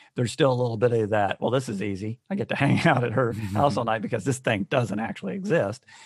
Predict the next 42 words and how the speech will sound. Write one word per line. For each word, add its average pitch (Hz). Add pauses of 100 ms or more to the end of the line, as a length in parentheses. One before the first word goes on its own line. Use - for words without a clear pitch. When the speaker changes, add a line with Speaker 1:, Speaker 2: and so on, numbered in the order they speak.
(280)
Speaker 1:
And 120
then 123
when 110
the 101
window 139
breaks, 113
I 117
think 110
he's 123
kinda 107
like, -
"Oh, 170
shit. - (240)
Okay, 127
what's -
going 160
on? 117 (200)
Okay, 123 (140)
okay." 131 (320)
Speaker 2:
Now 123
I 113
have 110
Speaker 1:
And -
Speaker 2:
to 104
be 95
a 90
badass. 82
Speaker 1:
uh, 117
it's -
like, 123
"Okay." 131
And 127
he's 127
still 147
kinda 131
going, 170
"Well, 392
whoever 202
it 147
was," 139
which 120
is, 98